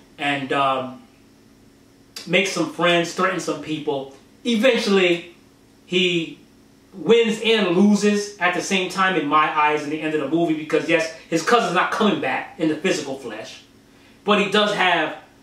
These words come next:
the recordings that he needs to bring down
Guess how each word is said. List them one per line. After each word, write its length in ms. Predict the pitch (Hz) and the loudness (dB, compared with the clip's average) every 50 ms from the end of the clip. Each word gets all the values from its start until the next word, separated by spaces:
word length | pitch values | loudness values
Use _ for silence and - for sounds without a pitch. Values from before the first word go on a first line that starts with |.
| _ - _ _ | _ -20 _ _
the 680 | - 160 143 143 165 165 160 156 156 147 143 139 - - - - | -16 -16 -2 2 4 6 6 6 4 4 2 -4 -6 -12 -12 -4
recordings 540 | 156 156 - - - 233 214 190 180 170 156 | -4 -4 -2 2 4 4 4 4 2 2 2
that 180 | 160 156 151 | 0 0 0
he 80 | 147 143 | -4 -4
needs 560 | 147 170 180 160 143 135 - - - - - - - - _ _ | 0 2 2 2 2 0 -4 -8 -16 -18 -20 -20 -20 -20 _ _
to 320 | - - 165 156 147 143 131 131 | -8 0 0 0 0 0 -4 -2
bring 300 | - 165 185 185 170 156 | 0 0 2 2 2 0
down 460 | 156 160 156 151 139 135 127 - | 0 0 0 0 -2 -4 -6 -10